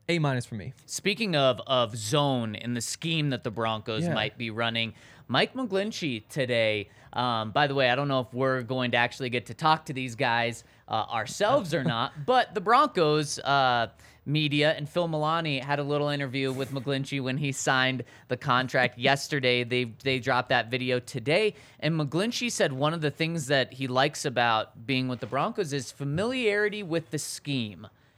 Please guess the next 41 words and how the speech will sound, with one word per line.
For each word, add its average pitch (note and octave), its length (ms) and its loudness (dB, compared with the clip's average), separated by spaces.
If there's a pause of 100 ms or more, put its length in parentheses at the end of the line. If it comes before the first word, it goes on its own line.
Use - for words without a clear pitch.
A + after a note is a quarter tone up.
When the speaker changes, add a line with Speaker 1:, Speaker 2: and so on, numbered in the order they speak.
(180)
Speaker 2:
And, C#3+ 600 0
uh, D3+ 140 6
Speaker 1:
Mm-hmm. C3 140 -6
Speaker 2:
that F3+ 280 2
he, G3+ 260 -8
he F#3+ 120 -4
pointed F#3 320 -2
to D3 60 0
West F#3 340 2
Coast. G3+ 260 0
He E3+ 80 -8
says, C#3+ 220 -4
"You C3+ 40 -6
know, C3+ 80 0
I C3 100 4
have B2 180 2
familiarity C3 480 0
with A2+ 220 -6
West D#3 280 0
Coast D3+ 260 -2
zone C#3 260 -2
blocking." C#3 580 0 (260)
And F#3 240 -2
so A#3 240 4
maybe C4 340 -2
just F4+ 220 -2
a D4+ 60 -2
little D4 220 2
hint C4+ 360 -4
of G3+ 240 0
what G#3 220 0
Sean F#3+ 300 0
Payton F#3 260 -4
has D#3+ 180 -6
told F#3 380 0
him C#3 240 0
what, C3 280 2
what's C3+ 220 -2
to D#3+ 60 -4
Speaker 1:
Mm-hmm. D#3 100 -2
Speaker 2:
come. B2+ 280 -8